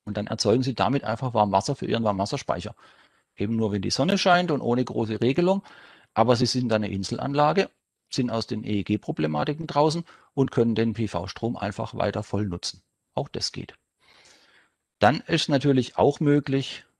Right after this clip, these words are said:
die Anlage abzubauen und eine neue Anlage hinzumachen. Aber das ist aus unserer D-G-S-Sicht eben ein bisschen kurz gedacht, wenn die Anlage jetzt technisch noch gut funktioniert. Wir wollen die alten Anlagen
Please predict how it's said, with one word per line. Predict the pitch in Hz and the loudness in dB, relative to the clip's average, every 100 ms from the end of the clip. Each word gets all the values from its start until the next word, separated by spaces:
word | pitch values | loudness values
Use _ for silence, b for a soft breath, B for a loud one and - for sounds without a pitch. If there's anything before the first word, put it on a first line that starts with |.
| - | -10
die | 113 | -6
Anlage | - 120 107 104 104 - | -2 0 2 2 0 -2
abzubauen | - - 139 131 120 117 120 | -4 -4 -4 0 2 2 0
und | 101 | -4
eine | 95 | -4
neue | 95 95 143 - | 0 0 0 0
Anlage | 165 165 170 | 0 0 2
hinzumachen. | 165 180 - 170 170 233 - _ _ _ _ _ _ _ _ _ | 0 -2 -2 -2 -2 -2 -10 _ _ _ _ _ _ _ _ _
Aber | 110 110 | -4 -2
das | 113 131 | -2 -2
ist | 120 - | -4 -6
aus | - 104 | -4 -4
unserer | - 135 139 | -2 -2 0
D-G-S-Sicht | 127 123 110 95 - 139 - | 2 4 4 4 2 -2 -4
eben | 113 120 123 B B B B B | -2 0 -2 B B B B B
ein | 110 110 | -8 -4
bisschen | 123 - 117 - - | -4 2 2 2 -2
kurz | 160 - | -2 0
gedacht, | 175 170 160 - | 0 2 0 2
wenn | 131 | 2
die | 127 | 2
Anlage | 110 127 120 117 | 2 4 2 2
jetzt | 107 117 - | 0 -2 -4
technisch | - 120 127 120 | -10 -6 -6 -4
noch | 110 - | -6 -6
gut | 117 - | -6 -4
funktioniert. | 113 101 95 104 170 - | -6 -4 -4 0 0 0
Wir | 117 | 0
wollen | 117 120 | 0 0
die | - | 0
alten | - 110 - | 2 0 0
Anlagen | 120 120 113 113 | -2 2 2 0